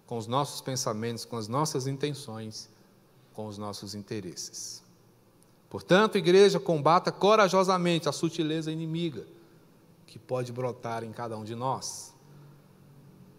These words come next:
Igreja, combata corajosamente a autoconfiança trágica.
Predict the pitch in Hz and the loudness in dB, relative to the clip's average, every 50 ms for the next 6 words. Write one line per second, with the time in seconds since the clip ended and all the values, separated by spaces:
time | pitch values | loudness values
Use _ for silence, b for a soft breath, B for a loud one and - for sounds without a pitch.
0 | - - - 117 120 165 190 226 233 214 165 160 151 - 185 185 185 165 185 202 | -16 -10 -4 2 8 12 12 12 12 12 12 10 6 6 6 6 8 10 10 10
1 | 220 220 220 202 175 - 214 220 220 208 180 202 208 202 185 196 185 185 190 202 | 10 10 8 4 6 8 8 10 10 10 10 10 10 10 10 8 6 8 8 8
2 | 208 196 175 143 123 - - - - - - 147 165 185 214 247 247 247 - 220 | 8 6 6 4 2 0 -2 -2 -2 0 4 8 10 12 12 12 12 10 6 2
3 | - - 214 214 202 - 196 190 208 226 220 - 208 185 - - - 175 190 202 | 2 4 4 4 4 4 6 6 6 6 6 4 4 2 2 4 4 6 8 8
4 | 208 202 190 175 143 139 147 139 - - 127 98 - | 8 8 6 4 2 -2 -6 -6 -4 -4 -4 -4 -4